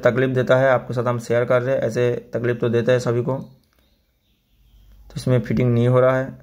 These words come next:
तो हमें क्या करना है, तो इसमें आर्मेचर को थोड़ा बाहर कर लेना है। उसके बाद हमें,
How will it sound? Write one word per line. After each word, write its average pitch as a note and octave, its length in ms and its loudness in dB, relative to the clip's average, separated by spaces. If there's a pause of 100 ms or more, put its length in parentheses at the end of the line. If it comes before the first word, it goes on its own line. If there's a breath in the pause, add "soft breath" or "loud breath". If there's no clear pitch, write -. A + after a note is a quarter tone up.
(120)
तो A#2 80 -4
हमें A2+ 260 -2
क्या A#2+ 160 0
करना B2+ 320 0
है, C3+ 200 -4
तो A#2 360 -2
इसमें A#2 260 -2
आर्मेचर A#2 400 -2
को B2+ 100 2 (320)
थोड़ा A2 140 0
बाहर G#2 260 2
कर G#2+ 120 -6
लेना G#2 180 -2
है। G#2 60 -2
उसके G#2+ 220 -2
बाद B2+ 280 4
हमें, B2+ 300 -2